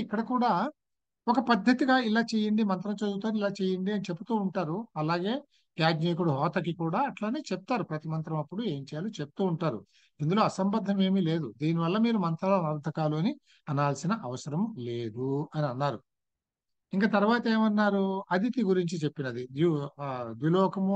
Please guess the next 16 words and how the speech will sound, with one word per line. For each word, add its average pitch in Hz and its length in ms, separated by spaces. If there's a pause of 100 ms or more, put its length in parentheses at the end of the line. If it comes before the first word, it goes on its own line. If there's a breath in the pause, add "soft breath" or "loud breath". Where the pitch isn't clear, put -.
అదితియే, 160 440 (800)
ఆ, 143 100 (500)
అంతరిక్ష 202 380 (100)
లోకము 170 320
అదితియే 156 400
అని 151 120
చెప్తే 151 200 (120)
రెండు 165 160 (100)
ఒకళ్ళే 151 260 (100)
అవుతారు. 127 340
ఏమండి 165 280
మనం 139 240
కూడా 156 180 (920)
దేవుణ్ణి 190 380 (100)
ఉద్దేశించి, 165 640 (840)
లేదు 208 300